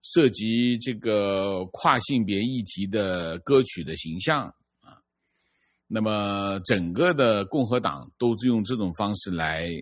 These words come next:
来这个形容这个塔拉里科啊。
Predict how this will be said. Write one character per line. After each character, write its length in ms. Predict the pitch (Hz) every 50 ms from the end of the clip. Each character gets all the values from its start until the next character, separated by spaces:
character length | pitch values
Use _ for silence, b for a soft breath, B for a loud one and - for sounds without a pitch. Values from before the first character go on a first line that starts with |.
| -
来 340 | - 82 87 78 80 85 90 87 85 85 85
这 120 | 87 - 95
个 240 | 82 78 85 80 82
形 280 | - - - 87 92 104
容 240 | 101 90 87 87
这 80 | 82 76
个 400 | 78 87 85 78 73 76 71 - _ _ _
塔 160 | - - 82
拉 140 | 82 92 98
里 120 | 92 87 73
科 380 | - - 107 98 92 90 85 - _ _
啊。 160 | _ - 110